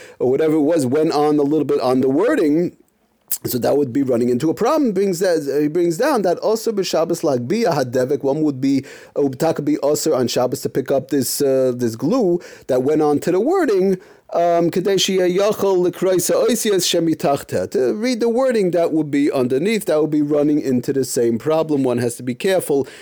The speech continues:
in those instances. Again, just keeping in mind, one is picking up this little bit of glue or picking up the, the,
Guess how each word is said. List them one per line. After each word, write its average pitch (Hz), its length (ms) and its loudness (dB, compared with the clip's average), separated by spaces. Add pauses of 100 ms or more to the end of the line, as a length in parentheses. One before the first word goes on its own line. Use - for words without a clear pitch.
(140)
in 127 60 -4
those 131 240 0
instances. - 760 -6 (880)
Again, 214 240 0
just 175 200 -2
keeping 220 280 0
in 247 80 0
mind, 208 260 2
one 175 140 2
is 160 100 -2
picking 160 300 0
up 160 140 0
this 143 180 -2
little 165 180 0
bit 151 160 -2
of 147 80 0
glue 165 340 2
or 139 80 0
picking 147 320 -2
up 147 140 -2
the, 135 320 2
the, 127 180 0